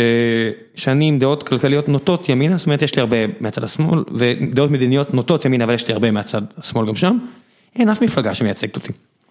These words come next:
ו-, ומה... איך אתה רואה את זה? זאת אומרת, אין לי באמת למי להצביע, אני מרגיש, ואני מניח שהרבה רואים את זה ככה, זה לא רק... אני, אני לא מרגיש שהליכוד זה מפלגה ימנית.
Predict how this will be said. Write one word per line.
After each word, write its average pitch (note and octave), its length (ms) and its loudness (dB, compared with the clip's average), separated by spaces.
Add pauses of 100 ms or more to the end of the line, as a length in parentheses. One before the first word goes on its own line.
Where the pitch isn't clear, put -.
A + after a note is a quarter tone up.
(460)
ו-, C3 1040 0 (2250)
ומה... D#3+ 920 2 (560)
איך F#3+ 140 0
אתה G#3 180 0
רואה C3 240 0
את G2+ 60 -4
זה? G#2 80 -4
זאת - 180 -8
אומרת, C3+ 580 0 (420)
אין G3+ 100 4
לי C#4 60 2
באמת B2 340 0
למי A#2 220 2
להצביע, A#2 460 0
אני C#3 100 2
מרגיש, C#3+ 400 0
ואני A#2+ 120 2
מניח D3+ 280 2
שהרבה B2 640 -2
רואים A#2 280 0
את A2 40 -6
זה - 60 -8
ככה, D#3 180 -2
זה A#2+ 100 0
לא D3+ 280 2
רק... C#3+ 240 -2 (680)
אני, D#3 160 4 (100)
אני C#3 160 2
לא G3+ 80 4
מרגיש E3+ 280 2
שהליכוד C3+ 340 0
זה B2+ 60 -2
מפלגה A#2+ 260 0
ימנית. A#2 400 -2